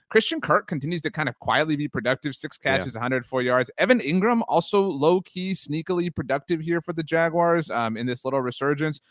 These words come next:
Speaker 1: Travis Etienne had a fumble that was costly, um, but they're just, they're not there. Like, the Lions are, are further along in this process than the Jaguars are, and that was really obvious on Sunday.
Speaker 2: Eight snaps from Jameson Williams, too.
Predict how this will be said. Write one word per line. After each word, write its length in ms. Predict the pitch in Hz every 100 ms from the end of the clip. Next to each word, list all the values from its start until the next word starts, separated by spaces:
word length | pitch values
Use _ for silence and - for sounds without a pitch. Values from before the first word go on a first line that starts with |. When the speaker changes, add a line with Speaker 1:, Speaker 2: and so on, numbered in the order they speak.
| _
Speaker 1:
Travis 340 | - 156 185 -
Etienne 520 | 185 - 156 156 160
had 160 | 143 127
a 40 |
fumble 360 | - 135 139 135
that 100 | 117
was 140 | 120
costly, 540 | - 131 131 143 135 - _ -
um, 380 | 117 120 117 113
but 140 | 151 135
they're 160 | 139 151
just, 320 | 160 156 -
they're 140 | - 147
not 220 | 143 131
there. 220 | 143 95 113
Like, 160 | 127
the 80 | 135
Lions 400 | 127 143 151 143
are, 160 | 123 113
are 120 | 113
further 320 | - 160 156
along 460 | 147 139 139 135 135
in 140 | 123
this 180 | 120 113
process 480 | - 131 127 - 104
than 100 | 104
the 60 | 98
Jaguars 460 | 107 110 101 95
are, 100 | 98
and 80 | 98
that 80 | 110
was 160 | 120
really 200 | 127 123
obvious 360 | 104 104 90 -
on 100 | 95
Sunday. 260 | - - 135
Speaker 2:
Eight 100 | 143
snaps 340 | - 156 139
from 120 | 123
Jameson 500 | 113 120 117 - 95
Williams, 360 | 95 101 90 -
too. 280 | - 90